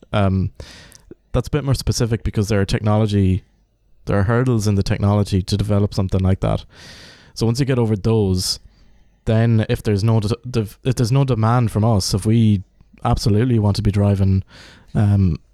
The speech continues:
<clears throat> oil-powered cars, um, he wouldn't be able to sell any electric cars. For example, hydrogen is also another technology that could replace, uh, uh, oil-fed cars.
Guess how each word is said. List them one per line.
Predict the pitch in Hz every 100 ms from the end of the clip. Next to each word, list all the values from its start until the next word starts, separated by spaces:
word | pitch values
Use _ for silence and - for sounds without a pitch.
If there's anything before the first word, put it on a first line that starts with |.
| -
<clears throat> | 160 131 101 - _ _ -
oil-powered | 117 120 107 95
cars, | - 92 87 - - - - - _ _
um, | - 98 92 92 107 - _
he | 117
wouldn't | 117 110
be | 110
able | 104
to |
sell | 95 110
any | 104 95
electric | 95 107 - 101
cars. | - 92 92 - - -
For | 127
example, | 110 127 131 113 95 - _ _ -
hydrogen | 120 123 120 113
is | 107 101
also | 110 - 107
another | 113 113
technology | 113 107 98 92
that | 92 92
could | 104
replace, | 95 - 98 - -
uh, | - 92 80 82 127 _ _ _ - -
uh, | - 104 - -
oil-fed | 101 95 - 95 -
cars. | 101 101 101 -